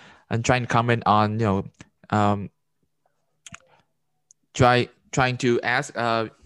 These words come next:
I would, sorry, trying to comment on Kevin's things about, you know, losing sleep over some fiction in the past and everything. I just wanna say, you know, that you probably didn't know what you know now, so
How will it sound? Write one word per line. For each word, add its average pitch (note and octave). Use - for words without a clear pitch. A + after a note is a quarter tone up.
I A#2+
would, A2+
sorry, G2+
trying C3+
to B2
comment B2+
on B2
Kevin's A2+
things A#2
about, G#2+
you A2
know, F#2+
losing A2
sleep C3+
over G#2
some G2
fiction G#2+
in G2+
the G2
past G#2+
and F#2+
everything. B2
I -
just D3+
wanna D3+
say, A#2
you A#2
know, G#2
that F#2+
you G2+
probably A#2
didn't B2
know G#2
what G2
you F#2+
know G2
now, A2
so F#2+